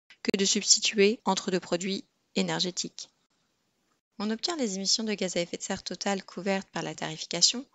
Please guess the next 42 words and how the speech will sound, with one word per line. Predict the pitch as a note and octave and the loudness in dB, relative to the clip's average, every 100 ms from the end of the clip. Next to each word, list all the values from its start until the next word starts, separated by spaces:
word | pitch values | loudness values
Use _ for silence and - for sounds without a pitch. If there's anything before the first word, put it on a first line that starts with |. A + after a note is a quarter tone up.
| _ - | _ -6
en | G3 | -2
faisant | A#3+ D4+ | -2 0
la | G#3 | -2
somme | - G#3 A3+ A3+ _ | -2 -2 -2 -6 _
des | G3+ | -6
trois | F3+ - G#3+ | -4 -2 -4
types | - | -4
d'émissions | G#3+ E3 - - G3 | -4 -4 0 -2 -2
décrits | F#3 - G#3 | -8 -6 -6
dans | F#3+ | -6
les | E3 F3 | -6 -8
équations | - F#3 G#3 G3+ | -4 -2 -2 -6
quatre, | - - | -6 -6
cinq | - F#3 | -8 -10
et | - | -8
six. | - - - - _ _ _ _ _ - - - | -10 -10 -14 -18 _ _ _ _ _ -20 -10 -2
Le | |
revenu | G3 G#3+ G#3+ C#4+ | 0 0 -2 -2
obtenu | G#3+ F#3+ G3+ | -2 -4 -4
par | G#3 E3+ | -2 -2
le | F3 | -2
gouvernement, | E3+ E3+ E3 F#3 B3+ _ - | -4 -2 -4 -6 -8 _ -6
grâce | F3 F3+ | -4 -2
à | - | -2
la | |
tarification | F#3 F3+ G3 - F3 - F3+ | -4 -6 -8 -4 -2 -2 -4
du | |
carbone, | - E3+ G3 B3 - - - | -6 -4 -4 -6 -12 -18 -6
est | A3+ | 0
ensuite | A3 - - | 0 0 0
simplement | A3 G#3 G#3 G3+ - | -4 -4 -8 -8 -8
égal | F#3 F#3 G#3 G#3 | -2 2 0 -2
au | |
prix | - G3+ | -8 -6
des | G3 F#3+ | -4 -6
émissions | E3+ E3+ G3+ | -2 -2 -2
multiplié | G3+ - - - G3 | -6 -10 -8 -6 -4
par | E3+ | -2
les | D#3+ | -2
émissions | D#3+ - - | -4 -2 -2
couvertes | F#3+ - E3 F3+ D#3+ | -4 -6 -6 -6 -8
totales. | D#3+ - - | -8 -8 -10